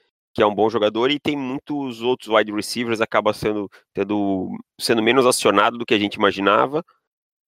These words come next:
E aí fica o Evan Ingram, tem me surpreendido. Eu não tinha ele tão alto, então alta conta.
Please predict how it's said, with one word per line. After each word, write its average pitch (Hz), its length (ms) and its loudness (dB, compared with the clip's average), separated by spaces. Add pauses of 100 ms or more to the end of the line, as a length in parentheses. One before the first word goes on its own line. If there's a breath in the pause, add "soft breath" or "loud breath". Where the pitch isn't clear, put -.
E 139 460 0
aí 143 340 4
fica - 240 -6 (140)
o 127 320 0
Evan 123 280 4
Ingram, 117 380 2 (320)
tem 117 120 2
me 117 60 -2
surpreendido. 123 840 -2 (260)
Eu 110 140 -2
não 123 140 -2
tinha 131 280 2
ele 110 200 4
tão 107 280 4
alto, 127 360 2
então 104 260 2
alta 95 220 2
conta. - 240 -8